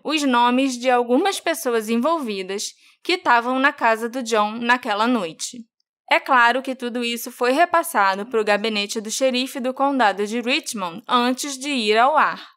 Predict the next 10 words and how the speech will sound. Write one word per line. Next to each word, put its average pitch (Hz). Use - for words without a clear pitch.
E 262
eles 262
reconheceram 320
os 277
nomes 269
dos 226
criminosos 233
fornecidos 302
pelo 220
Ernest. 180